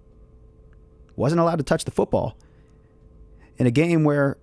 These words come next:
the winner of a coin toss can go score a touchdown and win. That doesn't seem very fair. And the counter to that argument is just play defense.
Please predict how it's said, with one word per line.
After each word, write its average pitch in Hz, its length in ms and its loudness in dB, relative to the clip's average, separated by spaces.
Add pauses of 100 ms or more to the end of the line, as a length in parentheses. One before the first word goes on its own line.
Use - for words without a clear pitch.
(220)
the 113 80 -2
winner 160 200 2
of 147 80 0
a 131 40 0
coin 170 240 0
toss 123 300 -2
can 127 100 -6
go 131 80 0
score 127 220 -2
a 123 40 -4
touchdown 135 400 -2
and 113 120 0
win. 190 220 -2 (800)
That 160 140 -2
doesn't 165 180 0
seem 151 200 -2
very 135 160 2
fair. - 320 0 (680)
And 123 120 0
the 117 40 -6
counter - 280 0
to 160 80 0
that 131 160 2
argument 120 440 -2 (1200)
is 107 180 -4
just - 460 -4
play 139 260 0
defense. - 600 -6